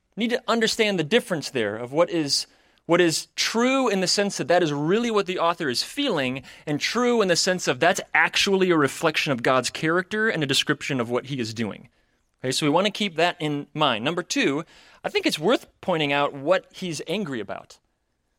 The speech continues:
and who he's not angry at. He's not angry at people who have wronged him, but people who have wronged God. He's not angry at people who hate him, but people who hate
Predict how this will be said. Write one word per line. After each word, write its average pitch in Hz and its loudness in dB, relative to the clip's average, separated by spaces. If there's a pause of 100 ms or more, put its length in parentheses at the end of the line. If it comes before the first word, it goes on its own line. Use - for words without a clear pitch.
(1400)
and 147 -4
who 226 -4
he's 185 -8
not 226 -4
angry 107 -10
at. - -16 (2250)
He's 170 -4
not 262 2
angry 165 2
at 135 0
people 151 -2
who 147 0
have 120 0
wronged 131 0
him, 165 -2
but 139 -14
people 180 -8
who 165 -4
have 143 -6
wronged 143 -4
God. 156 -2 (880)
He's 160 -2
not 220 4
angry 151 2
at 143 0
people 165 -2
who 151 0
hate 147 -2
him, 247 2
but 131 -4
people 175 -2
who 156 0
hate 147 -4